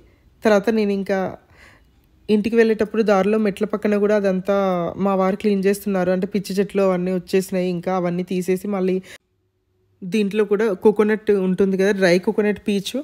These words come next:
మేము అదే అనుకున్నాము, పీచును కొనడానికి కూడా ఇంత రేటు పెట్టి కొన్నాము అని. ఇక్కడ ఇంకా కొంచెం ఎండిపోయిన ఆకులు అవన్నీ ఉన్నాయి, అవన్నీ తీసేసి మా వారు ఇంకా ఫిల్ చేస్తున్నారు.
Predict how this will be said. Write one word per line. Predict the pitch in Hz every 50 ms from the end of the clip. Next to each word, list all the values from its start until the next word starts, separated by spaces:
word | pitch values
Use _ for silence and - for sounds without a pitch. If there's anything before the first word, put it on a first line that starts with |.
| - - - - - -
మేము | 196 208 202
అదే | 202 190 196 214
అనుకున్నాము, | 220 214 208 202 - 208 208 214 202 196 202
పీచును | 190 226 214 208 196 - 214 226 226 226 220 214
కొనడానికి | - 220 202 196 196 202 202 202 196
కూడా | 202 208
ఇంత | 214 202 190 180 208 202 196 190 185 185 185 185
రేటు | 180 185 180 180 180
పెట్టి | - 208 190 - 196
కొన్నాము | - 208 190 185 185 185 180 185 185 185 180
అని. | 170 170 185 254 339 - _ _ _ _ _ _ _ _ _ _ _ _ _ _ _ _ _ _ _ _ _ _ _ _ _ _ _ _ _ _ _ _ _ _ -
ఇక్కడ | 202 - 214 208
ఇంకా | 202 196 190 214
కొంచెం | 214 214 208 196 220 226 220
ఎండిపోయిన | 208 190 190 190 - 214 208 220
ఆకులు | 208 180 180 175 - 208 202
అవన్నీ | 190 190 190 185 190
ఉన్నాయి, | 196 196 190 185 185 185
అవన్నీ | 185 185 185 180 190 208
తీసేసి | 202 220 202 196 - 202 196 190 240
మా | 247 240 208
వారు | 185 185 185 185
ఇంకా | 185 180 - 196
ఫిల్ | 196 - 202 185
చేస్తున్నారు. | 170 196 190 190 - 196 185 175 170 170 190